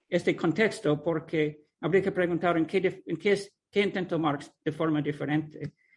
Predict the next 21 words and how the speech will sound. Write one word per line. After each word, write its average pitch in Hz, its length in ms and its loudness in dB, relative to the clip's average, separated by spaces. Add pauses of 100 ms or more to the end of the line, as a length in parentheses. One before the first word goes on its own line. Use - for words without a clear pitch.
(160)
Y 165 100 -2
para 180 200 2
mí 214 300 4
eso 170 440 0
quizás 175 380 0
estamos 175 320 -2
volviendo 170 320 2
un 151 80 2
poco 170 220 0
al 156 80 -2
principio 165 500 0
cuando 143 480 -2 (260)
Igor 170 440 0
trataba 160 380 0
un 160 100 2
poco 165 240 0
la 156 120 0
idea 156 240 0
del, 147 180 -2
del 151 280 0
derrumbe. 151 600 -2